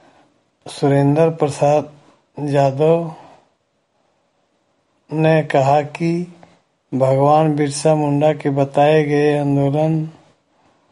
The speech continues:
से प्रेरणा लेने की जरूरत है, तभी झारखंड अलग राज्य की सपना साकार होगा।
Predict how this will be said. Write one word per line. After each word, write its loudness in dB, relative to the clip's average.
से -2
प्रेरणा -2
लेने 0
की -2
जरूरत 0
है, -2
तभी -2
झारखंड 0
अलग 2
राज्य 2
की -8
सपना -2
साकार 0
होगा। -2